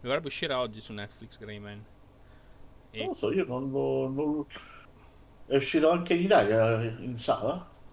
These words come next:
Speaker 1: Penso di sì. Emma dice: "Io i Guardiani e The Marvels, il resto, boh, poi mi scivolano". Dave, manco quelli. Dave,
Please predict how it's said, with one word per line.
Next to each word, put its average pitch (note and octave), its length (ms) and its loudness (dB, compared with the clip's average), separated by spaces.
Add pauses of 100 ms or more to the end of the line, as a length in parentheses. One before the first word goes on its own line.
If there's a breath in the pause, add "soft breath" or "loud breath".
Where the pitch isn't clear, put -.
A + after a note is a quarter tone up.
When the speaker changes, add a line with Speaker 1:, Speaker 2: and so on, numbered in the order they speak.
(260)
Speaker 1:
Penso - 280 -20
di G2+ 80 -20
sì. - 180 -14 (880 soft breath)
Emma D#3 280 2
dice: D3 240 -2
"Io C#3+ 120 4
i D3 40 0
Guardiani G3 760 2
e F3+ 60 -2
The D#3+ 80 -4
Marvels, E3 480 -2
il C#3+ 80 -12
resto, C3 320 -4
boh, A2 260 -4 (480)
poi A2 460 -6
mi C3 140 -12
scivolano". A2+ 880 -6 (1040)
Dave, D#3+ 280 2
manco E3+ 320 -4
quelli. A2 500 -6
Dave, C#3 540 4